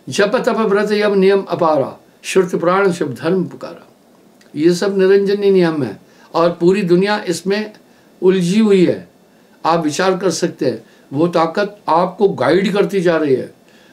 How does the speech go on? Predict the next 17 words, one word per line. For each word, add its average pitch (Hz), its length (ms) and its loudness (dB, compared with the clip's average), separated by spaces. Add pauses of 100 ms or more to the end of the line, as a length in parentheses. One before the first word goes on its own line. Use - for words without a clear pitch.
(160)
क्या 202 160 2
बात 185 400 0
है। 135 240 -4 (600)
आज 190 220 2
देखिए, 190 520 2 (840)
आप 180 240 0
Google 196 340 2
में 214 120 -2
जा 190 180 2
कर 175 180 2
के, 135 220 -6 (1000)
आप - 260 -6 (1900)
उससे 196 280 0
connect 196 340 0
हो 175 100 4
जाते 160 280 0
हैं, 95 260 -12